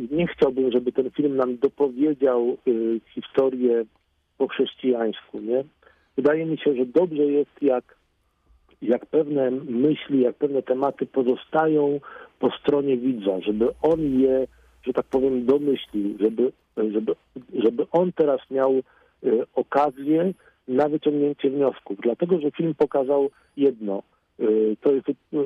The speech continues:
u, u, to jest w pierwszym liście Koryntian. Skoro zmarli nie powstają, nie zmartwychwstają, to jedzmy i pijmy, bo jutro pomrzemy, nie? Y,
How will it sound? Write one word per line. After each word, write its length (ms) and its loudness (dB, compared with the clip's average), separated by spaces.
u, 60 0
u, 340 2
to 100 0
jest 100 -2
w 60 -20
pierwszym 280 -2
liście 220 -2
Koryntian. 460 -2
Skoro 280 2
zmarli 380 -2
nie 140 0
powstają, 640 0
nie 200 2
zmartwychwstają, 840 -2
to 60 -2
jedzmy 720 0
i 100 -6
pijmy, 440 0
bo 120 2
jutro 300 2
pomrzemy, 480 -2
nie? 240 -4
Y, 280 2